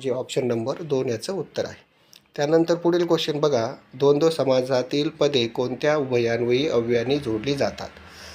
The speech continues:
आता द्वंद्व समास म्हटल्याच्या नंतर दोनही पदे महत्त्वाची आहेत आणि दोन्ही पदे महत्त्वाची असल्याच्या नंतर द्वंद्व समास होतो, परंतु त्याचे इतरेतर, त्यानंतर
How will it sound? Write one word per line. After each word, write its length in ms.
आता 180
द्वंद्व 360
समास 340
म्हटल्याच्या 400
नंतर 340
दोनही 480
पदे 300
महत्त्वाची 560
आहेत 400
आणि 140
दोन्ही 300
पदे 280
महत्त्वाची 440
असल्याच्या 440
नंतर 540
द्वंद्व 340
समास 400
होतो, 280
परंतु 380
त्याचे 420
इतरेतर, 760
त्यानंतर 720